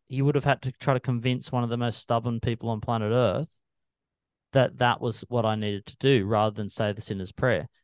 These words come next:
So that would have been a task in and of itself, let alone having someone with the tools and the tutorship to stand by me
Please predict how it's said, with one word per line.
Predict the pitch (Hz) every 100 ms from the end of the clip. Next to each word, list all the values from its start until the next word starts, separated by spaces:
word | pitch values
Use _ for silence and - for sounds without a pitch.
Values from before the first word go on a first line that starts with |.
| _
So | - - 123 117
that | 127 120
would | 139 120
have |
been | 110 110
a |
task | 110 127 107 104 117
in | 110
and | 107
of | 104
itself, | 101 - 135 98 -
let | 131
alone | 131 127 120
having | 120 123 131 139
someone | - 135 147 147
with | 131
the |
tools | 123 - 135 139 143 139
and | 85 127 123
the | 123 123 123 123 _ _ -
tutorship | - 131 127 - 123 - _ _ _ _ _
to | -
stand | 127 - 127 123
by | 113 135
me | 160 220 285